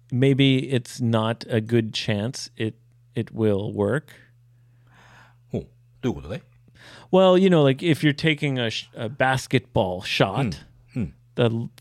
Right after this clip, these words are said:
Speaker 1: further away, the longer it is, the more difficult it is.
Speaker 2: うんうんうん。
Speaker 1: The lower your chance of getting it.
Speaker 2: そ-、それはね、わか-、そ-、それはあの、あの、な-、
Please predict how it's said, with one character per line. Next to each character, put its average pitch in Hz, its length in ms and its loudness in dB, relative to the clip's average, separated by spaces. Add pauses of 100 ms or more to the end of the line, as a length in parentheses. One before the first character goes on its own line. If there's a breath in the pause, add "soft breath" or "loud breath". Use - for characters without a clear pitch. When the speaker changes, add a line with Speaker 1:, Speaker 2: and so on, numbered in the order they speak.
Speaker 1:
further 165 520 6
away, 123 340 6
the 117 100 4
longer 139 520 4
it 120 100 4
is, 113 200 4
the 113 100 4
more 131 180 6
difficult 120 720 -2
it 98 80 -6
is. 110 460 -10 (240)
Speaker 2:
う 147 40 -2
ん - 20 0
う 147 40 0
ん - 20 -2
う 120 40 -2 (300)
ん。 71 80 -14 (100)
Speaker 1:
The 131 80 2
lower 135 500 6
your 113 260 4
chance 113 640 0
of 107 160 -4
getting 123 400 0
it. 110 340 -6 (420)
Speaker 2:
そ-、 180 180 0
そ 214 100 -2
れ 196 60 2
は 160 60 0
ね、 110 140 -6
わ 113 100 -4
か-、 - 160 -14
そ-、 - 240 -8
そ - 100 -6
れ 135 40 0
は 120 60 -2
あ - 20 -4
の、 113 200 -6
あ 135 120 -12
の、 127 280 -6
な-、 139 220 -14